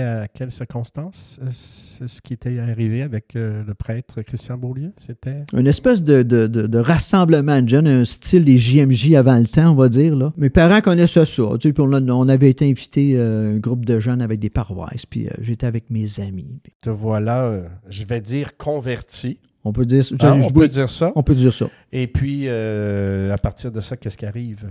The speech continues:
Speaker 1: T'as vingt ans. Bon, j'imagine que t'allais à l'école, j'imagine que t'avais des objectifs dans ta vie, j'imagine que t'avais une idée un petit peu de ce que tu voulais faire,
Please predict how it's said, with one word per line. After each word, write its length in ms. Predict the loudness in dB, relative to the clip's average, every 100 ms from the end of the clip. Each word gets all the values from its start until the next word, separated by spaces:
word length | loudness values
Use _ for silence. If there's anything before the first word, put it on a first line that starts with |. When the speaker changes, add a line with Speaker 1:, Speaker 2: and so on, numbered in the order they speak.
| -12
Speaker 1:
T'as 100 | -8
vingt 320 | -6 -6 -8 -16
ans. 100 | -18 _ _ _ _ _ _ _ _ _ -8
Bon, 160 | -8
j'imagine 500 | -4 -2 0 0 -4
que 360 | -4 -2 -2 -4
t'allais 200 | -6 -6
à 20 |
l'école, 380 | -8 -10 -10 -10
j'imagine 420 | -10 -8 -8 -10 -10
que 80 |
t'avais 260 | -8 -6 -6
des 220 | -6 -8
objectifs 540 | -8 -8 -10 -8 -10 -8
dans 160 | -12
ta 120 | -10 -14
vie, 240 | -12 -14
j'imagine 540 | -12 -12 -10 -8 -10 -10
que 120 | -12
t'avais 320 | -8 -6 -4
une 280 | -6 -8 -6
idée 500 | -4 -4 -4 -4 -2
un 140 | -4
petit 200 | -8 _
peu 220 | -12 -10 -10
de 140 | -10
ce 100 | -14
que 120 | -12
tu 160 | -14 -14
voulais 260 | -16 -14 -12
faire, 220 | -14